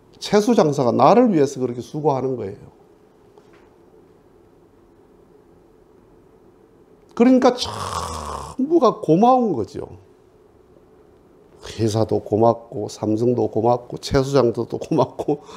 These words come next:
생선 장사도 고맙고, 어떻게 저렇게 내가 필요한 저 자리에, 이 자리에 와서 저렇게 앉아 있나, 이게. 이 더운 날씨에.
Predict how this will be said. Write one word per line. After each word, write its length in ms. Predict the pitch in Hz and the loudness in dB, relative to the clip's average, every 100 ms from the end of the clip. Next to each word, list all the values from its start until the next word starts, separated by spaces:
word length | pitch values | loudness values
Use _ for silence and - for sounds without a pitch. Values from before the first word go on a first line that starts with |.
| - | -4
생선 460 | - 151 147 151 | 4 6 6 4
장사도 400 | 160 151 180 180 | 4 4 2 0
고맙고, 480 | 175 - - - 165 - - - - - - | -4 -6 -6 -6 -10 -10 -20 -20 -18 -18 2
어떻게 400 | 131 139 - 247 | 6 6 4 2
저렇게 380 | 269 349 233 247 | 6 6 6 6
내가 300 | 208 214 226 | 6 6 6
필요한 420 | 226 240 226 214 | 4 4 6 6
저 120 | 190 | 4
자리에, 280 | 196 208 196 | 6 8 6
이 60 | 175 | 6
자리에 220 | 208 202 | 6 6
와서 240 | 170 165 165 | 6 2 2
저렇게 280 | 156 - | -2 0
앉아 300 | 151 170 160 | 0 2 2
있나, 260 | 139 156 135 | 2 0 -6
이게. 180 | 117 135 - - _ _ _ _ | -8 -14 -20 -20 _ _ _ _
이 140 | 139 139 | -6 0
더운 240 | 160 143 | 2 4
날씨에. 460 | 117 110 - 117 | 2 0 -8 -12